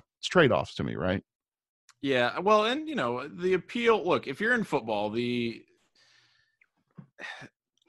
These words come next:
Speaker 2: the appeal of winning a Super Bowl and being able to prove yourself as, like, "Okay, I am the best at this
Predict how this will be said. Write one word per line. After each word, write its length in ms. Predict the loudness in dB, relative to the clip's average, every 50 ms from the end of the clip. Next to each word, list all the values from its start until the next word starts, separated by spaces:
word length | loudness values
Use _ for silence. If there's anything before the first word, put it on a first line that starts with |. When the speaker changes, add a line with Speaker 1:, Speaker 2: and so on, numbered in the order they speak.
| _ _ _ _ _ _ _
Speaker 2:
the 200 | -4 2 4 4
appeal 480 | 4 4 0 -4 0 2 4 4 4 4
of 160 | 2 2 0
winning 340 | 0 2 2 2 2 2 0
a 60 | 0
Super 360 | -2 -2 -2 -4 -4 -4 -6
Bowl 440 | -6 -6 -4 -4 -4 -4 -4 -4 -4 -4
and 140 | -2 0
being 180 | 0 2 2 0
able 140 | 0 0 -2
to 60 | -2
prove 360 | -2 -2 0 2 2 4 6
yourself 500 | 6 6 6 4 0 0 0 0 -2 -4
as, 160 | -6 -6 -6
like, 200 | -4 -6 -6 -6
"Okay, 260 | -8 -6 -2 -2 -2 0
I 200 | -2 -2 -2 0
am 280 | 0 0 0 0 0
the 140 | 0 -2 -2
best 440 | -2 -2 -2 -2 -4 -6 -10 -12 -12 -12
at 240 | -10 -10 -12 -10 -10
this 420 | -10 -10 -10 -10 -12 -16 -16 -16